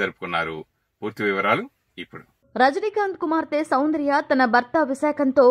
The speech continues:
Speaker 2: బర్త్డే కేక్ కట్ చేయిస్తున్న సందర్భంలో తీసిన ఫోటోలు సోషల్ మీడియాలో షేర్ చేసుకున్నారు. ఈ ఫోటోలలో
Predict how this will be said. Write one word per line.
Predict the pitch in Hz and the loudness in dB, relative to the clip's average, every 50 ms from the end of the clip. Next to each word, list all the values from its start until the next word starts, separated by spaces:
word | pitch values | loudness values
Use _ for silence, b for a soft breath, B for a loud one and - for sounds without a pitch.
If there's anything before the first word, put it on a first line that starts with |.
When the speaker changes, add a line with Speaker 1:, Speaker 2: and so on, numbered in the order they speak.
| 269 226 | 6 6
Speaker 2:
బర్త్డే | 240 262 277 269 277 320 320 269 - | 6 4 4 4 0 -2 -2 -2 2
కేక్ | 277 269 285 269 - | 2 2 2 2 0
కట్ | 294 269 - - | -4 -4 0 2
చేయిస్తున్న | 269 233 254 247 - 262 240 240 - | 2 2 2 4 2 2 2 4 2
సందర్భంలో | 247 233 247 254 269 247 277 262 269 262 262 254 | 2 2 2 2 4 4 6 8 8 6 6 4
తీసిన | 240 220 - 226 226 220 | 0 0 0 -2 0 2
ఫోటోలు | - 226 226 233 240 254 240 220 185 160 B B B B B B - | 4 6 6 6 6 6 6 6 4 2 B B B B B B 4
సోషల్ | 359 349 381 370 370 359 302 302 | 4 4 4 4 2 0 2 2
మీడియాలో | 294 262 262 226 240 330 349 - | 2 4 4 4 4 4 4 4
షేర్ | 269 233 220 220 - | 4 4 4 4 2
చేసుకున్నారు. | 226 214 208 - - 208 196 190 180 165 - - B B B B B B - | 0 0 0 -2 -2 0 2 2 2 2 0 -4 B B B B B B 0
ఈ | 349 381 - | 2 4 4
ఫోటోలలో | 415 415 403 427 427 403 403 349 | 4 4 6 6 4 6 6 6